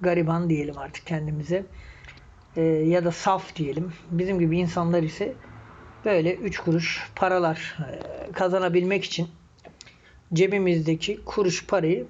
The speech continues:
böyle bahis şirketlerine veririz. Hadi, e, Türkiye'de illegal, Türkiye'de sonuçta Nesine'dir vesaire bunlar kurumsal bir şirket, devlete vergisini veriyorsun. Oynadığınız bahisin bile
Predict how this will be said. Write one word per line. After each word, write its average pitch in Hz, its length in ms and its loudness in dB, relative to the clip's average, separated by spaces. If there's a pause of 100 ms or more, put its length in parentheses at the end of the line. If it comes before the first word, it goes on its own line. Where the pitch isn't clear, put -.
böyle 175 320 0
bahis 175 180 4
şirketlerine 160 800 -4 (120)
veririz. 165 540 -4 (720)
Hadi, 226 200 2
e, 180 480 2
Türkiye'de 196 560 2
illegal, 180 540 2
Türkiye'de 180 720 2
sonuçta 165 400 -2
Nesine'dir 165 720 0
vesaire 170 380 0
bunlar 190 280 -2 (560)
kurumsal 180 680 0
bir 175 60 0
şirket, 165 500 0
devlete 165 460 2
vergisini 165 560 0
veriyorsun. 147 400 -4
Oynadığınız 180 580 0
bahisin 185 400 2
bile 185 240 4